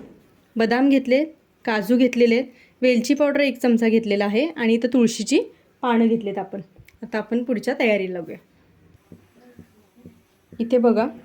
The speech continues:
आपण, अ, भांडं घेतलंय, त्याच्यामध्ये आपण हे सगळं आधी तूप घालायचं आहे संपूर्ण. गॅस मंद आचेवर ठेवा. तूप इथे थोडं तापलंय बघा.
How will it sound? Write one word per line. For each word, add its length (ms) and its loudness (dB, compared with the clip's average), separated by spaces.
आपण, 460 0
अ, 680 -6
भांडं 380 0
घेतलंय, 300 0
त्याच्यामध्ये 360 -4
आपण 200 -2
हे 80 4
सगळं 360 -2
आधी 260 -2
तूप 180 -2
घालायचं 440 -4
आहे 420 -20
संपूर्ण. 400 -8
गॅस 260 -2
मंद 280 4
आचेवर 320 0
ठेवा. 240 -2
तूप 180 -4
इथे 220 -6
थोडं 240 -2
तापलंय 340 -2
बघा. 240 -4